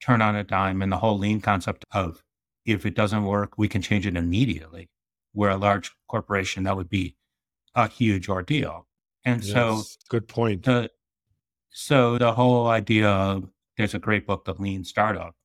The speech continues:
Speaker 1: is you're like an experiment lab as a startup. And how are you gonna handle that experiment is crucially important. If you're gonna handle an experiment, say you're even brewing beer or something, um, you're not gonna just throw it all in a bucket.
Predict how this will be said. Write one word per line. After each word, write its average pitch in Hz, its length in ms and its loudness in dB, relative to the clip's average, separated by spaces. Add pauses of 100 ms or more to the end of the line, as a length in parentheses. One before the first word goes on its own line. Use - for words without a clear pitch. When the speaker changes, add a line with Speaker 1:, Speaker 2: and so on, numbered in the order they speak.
(300)
Speaker 1:
is 92 320 0 (1040)
you're 113 280 0
like 107 200 -2
an 113 60 2
experiment 110 560 0
lab 82 160 -12 (360)
as 98 120 0
a 95 80 -4
startup. - 400 -16 (280)
And 113 260 -2
how - 180 2
are 127 40 2
you 131 120 2
gonna 123 120 -2
handle 117 300 -4
that 107 180 -4
experiment 98 640 0 (120)
is 107 180 -2
crucially 107 580 2
important. - 520 -8 (520)
If - 80 -6
you're 123 80 2
gonna 120 140 4
handle 120 240 -2
an 98 80 -2
experiment, 104 640 -2 (340)
say 131 140 4
you're 113 140 6
even 107 400 2
brewing 104 360 4
beer 120 280 0
or - 160 -12
something, - 380 -18 (240)
um, 104 300 0 (340)
you're 123 140 2
not 123 240 4
gonna 107 500 0
just - 260 -10
throw 110 180 0
it 107 60 0
all 107 200 4
in 92 80 0
a 85 40 -6
bucket. 120 520 0